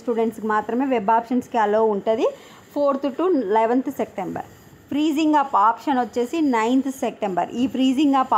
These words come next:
option అంటే ఏందనేది మీకు నెక్స్ట్ వీడియోలో ఎక్స్‌ప్లెయిన్ చేస్తా. Provisional allotment of seats on or before వచ్చేసి ఫోర్టీన్త్ సెప్టెంబర్. So, మనకు సీట్ అలాట్‌మెంట్ వచ్చేసి before ఫోర్టీన్త్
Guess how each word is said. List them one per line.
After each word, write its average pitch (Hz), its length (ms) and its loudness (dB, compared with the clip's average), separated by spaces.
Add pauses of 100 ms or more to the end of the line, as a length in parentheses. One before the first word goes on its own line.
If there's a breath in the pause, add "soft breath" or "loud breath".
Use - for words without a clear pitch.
option 240 340 -2
అంటే 226 220 -2
ఏందనేది 226 420 0
మీకు 262 200 -4
నెక్స్ట్ 208 280 -6
వీడియోలో 226 340 2
ఎక్స్‌ప్లెయిన్ 180 460 -8
చేస్తా. - 240 -14 (720 loud breath)
Provisional 285 600 0 (220)
allotment 262 560 4
of 254 100 4 (120)
seats 269 340 -2
on 233 220 2
or 240 180 2
before 233 340 0
వచ్చేసి 240 320 -2 (140)
ఫోర్టీన్త్ 262 540 0
సెప్టెంబర్. 190 440 -6 (120)
So, 302 80 -2 (160)
మనకు 240 240 0
సీట్ 269 240 -2
అలాట్‌మెంట్ 247 520 0
వచ్చేసి 254 360 -4 (180)
before 262 320 -2 (100)
ఫోర్టీన్త్ 247 580 -4